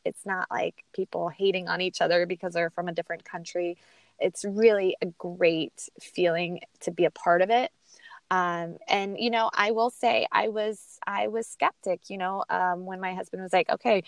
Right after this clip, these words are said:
let's go to Moscow. It's Russia. It's World Cup. We gotta do it. We gotta plan it." And I was, I was, I was skeptical. Um, my mother-in-law is Russian,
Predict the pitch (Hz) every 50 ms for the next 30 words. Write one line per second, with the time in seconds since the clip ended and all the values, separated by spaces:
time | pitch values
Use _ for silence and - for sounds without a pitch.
0 | - - - _ _ - 185 185 - - - 214 214 220 226 240 247 262 262 -
1 | - 214 196 190 190 190 196 - _ _ - 180 180 180 - - 202 185 196 208
2 | 254 - - - 214 208 196 185 - - 202 185 - - - 202 208 226 220 220
3 | - - 262 262 233 - - 196 208 190 196 185 190 190 233 247 226 202 - -
4 | 196 - 196 185 - - _ 233 220 214 196 180 - - _ _ - - _ _
5 | _ - 180 185 185 196 214 220 240 - - 233 254 - 294 277 294 277 262 -
6 | - - - - 262 254 269 277 302 294 - - - _ _ - 330 339 - -
7 | 208 - 180 156 175 175 - _ - 185 185 180 180 180 170 - - 214 214 208
8 | 214 208 214 226 233 226 233 233 220 220 226 226 214 - 220 214 214 - - 240
9 | 247 285 311